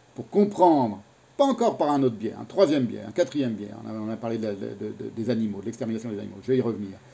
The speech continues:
On a parlé du rouleau d'Esther, la, la, la volonté du projet d'exterminer les Juifs. On a parlé de la manière dont le génocide, j'ai commencé de parler, j'ai pas fini, se distingue du massacre, en passant par Tacite. Maintenant, on va passer par Nietzsche pour voir ce que c'est que cette haine du temps.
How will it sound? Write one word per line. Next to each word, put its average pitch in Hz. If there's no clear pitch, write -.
On 127
a 131
parlé 123
du 113
rouleau 117
d'Esther, 110
la, 101
la, 107
la 104
volonté 113
du 104
projet 131
d'exterminer 110
les 113
Juifs. 92
On 113
a 131
parlé 135
de 123
la 123
manière 123
dont 120
le 120
génocide, 120
j'ai 101
commencé 143
de -
parler, 107
j'ai 104
pas 120
fini, 113
se -
distingue 139
du 131
massacre, 123
en 107
passant 123
par 123
Tacite. 113
Maintenant, 160
on -
va 165
passer 139
par 120
Nietzsche 196
pour 127
voir 147
ce -
que 135
c'est 147
que 147
cette 120
haine 131
du 104
temps. 104